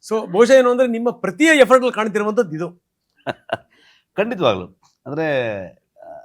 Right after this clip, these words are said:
Speaker 2: ಜೀವ ಉಳಿಸ್ಕೊಳ್ಳೋಕೆ, ಅದೇ ಕೆಲಸ ಉಳಿಸ್ಕೊಳ್ಳೋದಕ್ಕೆ ಅನ್ಕೊಂಡಿದ್ ಕೆಲಸ ಮಾಡೋದಕ್ಕೋಸ್ಕರ ಆ ಓಟ ಇದ್ದೇ ಇರುತ್ತೆ.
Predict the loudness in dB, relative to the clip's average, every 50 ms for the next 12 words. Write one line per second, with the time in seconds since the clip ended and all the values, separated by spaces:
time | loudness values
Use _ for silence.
0 | -20 _ _ -8 -4 -2 0 0 0 -2 -4 -6 -6 -4 -4 -4 -4 -6 -6 -4
1 | -2 -2 -2 -2 -4 -6 -6 _ _ -10 -10 -6 -4 -4 -4 -4 -6 -8 -8 -6
2 | -6 -4 -6 -8 -8 -8 -8 -8 -8 -10 -16 _ _ -16 -14 -14 -12 -10 -10 -10
3 | -10 -10 -12 -14 -12 -10 -10 -8 -6 -6 -6 -8 -10 -10 -12 -12 -10 -6 -4 -4
4 | -2 -4 -4 -8 -8 -10 -10 -8 -8 -8 -8 -10 -12 _ _ _ _ _ _ _